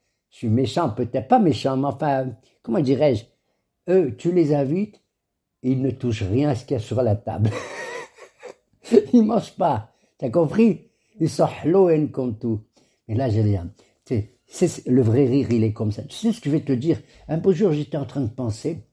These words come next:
d'où vient le vrai rire ? Quand est-ce que pour la première fois, il y a un personnage qu'on appelle, il rit ?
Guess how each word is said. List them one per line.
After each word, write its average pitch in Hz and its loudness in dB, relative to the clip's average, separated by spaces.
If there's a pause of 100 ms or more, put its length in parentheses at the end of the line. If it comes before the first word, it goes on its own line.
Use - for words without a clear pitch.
(300)
d'où 143 2
vient 165 2
le 143 4
vrai 117 2
rire ? 104 0 (880)
Quand 196 0
est-ce 196 2
que - -20
pour 160 -2
la 156 6
première 208 -2
fois, 156 0
il 135 2
y 135 4
a 135 0
un 123 -2
personnage 156 -2
qu'on 139 -4
appelle, 135 0
il 127 2
rit ? 110 0